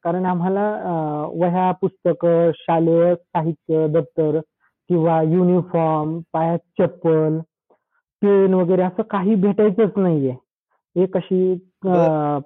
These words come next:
Speaker 1: खापराची पाटी असायची, नाही तर मग ते सांगाडा नसलेली पाटी असायची. ते सगळं घेऊन, अ, शाळेत जाणं असायचं. मग आम्हाला पिशव्या नसायच्या, दप्तर वगैरे नसायचं. ते असे गोणी असायची, त्या गोणीची पिशवी केलेली असायची आणि ते घेऊन मग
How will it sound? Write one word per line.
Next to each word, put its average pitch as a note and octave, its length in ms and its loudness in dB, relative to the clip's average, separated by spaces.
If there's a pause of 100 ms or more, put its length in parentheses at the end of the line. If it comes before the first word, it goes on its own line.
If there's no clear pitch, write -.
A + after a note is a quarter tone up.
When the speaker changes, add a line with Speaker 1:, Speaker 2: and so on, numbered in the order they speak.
(140)
Speaker 1:
खापराची F3+ 420 0
पाटी E3+ 340 0
असायची, E3 600 0
नाही E3 140 2
तर E3 100 -2
मग D#3+ 160 -2
ते F3+ 260 0
सांगाडा E3 540 -2
नसलेली E3+ 380 -2
पाटी D3+ 280 -2
असायची. D3 500 -4 (560)
ते F#3 60 -2
सगळं F#3+ 360 0
घेऊन, G3 560 0
अ, F#3+ 60 -4
शाळेत F#3+ 280 2
जाणं E3+ 240 0
असायचं. D#3+ 600 0
मग E3+ 100 0
आम्हाला F#3+ 280 0
पिशव्या G#3+ 280 0
नसायच्या, D#3 460 0 (140)
दप्तर F#3+ 280 0
वगैरे G3+ 240 2
नसायचं. E3+ 420 -2 (100)
ते - 360 -6
असे F3 460 -2
गोणी G3 380 4
असायची, F#3 380 -2
त्या F#3 180 0
गोणीची F#3 440 0
पिशवी F3 300 -2
केलेली D#3+ 340 2
असायची D#3 420 -4
आणि E3 180 -4
ते A3 140 -2
घेऊन A3 240 -2
मग B3+ 120 -6